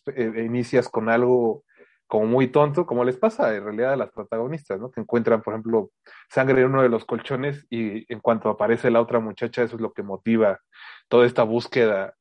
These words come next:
en la que, a la que se someten y a la que someten también sus mentes, ¿no? Porque creo que eso es parte primordial de la película, que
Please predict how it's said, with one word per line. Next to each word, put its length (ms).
en 140
la 160
que, 380
a 100
la 140
que 80
se 120
someten 640
y 120
a 40
la 100
que 120
someten 400
también 260
sus 180
mentes, 380
¿no? 180
Porque 360
creo 160
que 120
eso 80
es 80
parte 320
primordial 440
de 80
la 160
película, 540
que 320